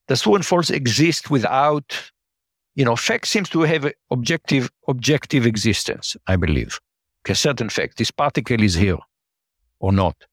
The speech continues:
But to talk about the truth or falsity of the statement, that require humans say, "This is true, this is false." Doesn't make any sense without it.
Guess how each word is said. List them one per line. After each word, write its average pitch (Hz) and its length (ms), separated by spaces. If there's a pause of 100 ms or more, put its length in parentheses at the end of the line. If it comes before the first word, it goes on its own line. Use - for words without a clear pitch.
(640)
But 113 120
to 131 60
talk 151 200
about 131 220
the 120 80
truth - 640 (300)
or 113 160
falsity 175 500
of 117 140
the 110 80
statement, - 580 (460)
that 147 160
require 123 520
humans 127 460
say, 104 160
"This 113 240
is 113 80
true, 120 160
this 95 220
is - 100
false." - 460 (800)
Doesn't 131 180
make 123 160
any 107 140
sense 95 300
without 82 360
it. - 80